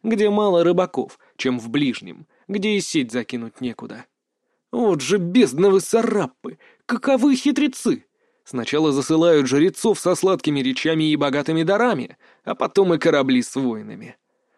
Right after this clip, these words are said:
Хорошо, хоть наш конунг не переметнулся в иную веру. Держался за наших богов.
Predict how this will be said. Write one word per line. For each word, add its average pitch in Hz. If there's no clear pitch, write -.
Хорошо, 143
хоть 131
наш 139
конунг 131
не 135
переметнулся 135
в 131
иную 131
веру. 120
Держался 208
за 208
наших 147
богов. 180